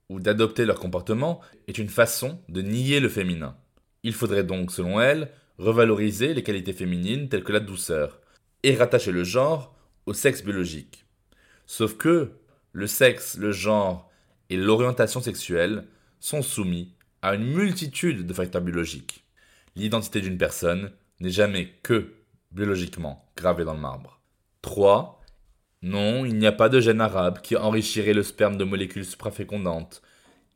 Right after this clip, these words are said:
qui légitimerait la polygamie, qui garantirait l'hétérosexualité,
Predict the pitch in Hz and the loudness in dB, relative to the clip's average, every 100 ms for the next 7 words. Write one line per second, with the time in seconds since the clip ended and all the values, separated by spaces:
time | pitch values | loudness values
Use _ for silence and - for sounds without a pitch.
0 | _ - 101 107 107 - 113 98 104 - | _ -6 -2 -2 -2 -6 -2 2 2 2
1 | 101 98 107 101 90 82 _ _ _ _ | 0 0 0 0 -2 -8 _ _ _ _
2 | _ - 110 110 113 107 107 110 107 107 | _ -2 6 6 4 0 2 2 4 2
3 | 104 101 - 104 101 92 80 - | 2 -2 -4 -4 -6 -6 -8 -10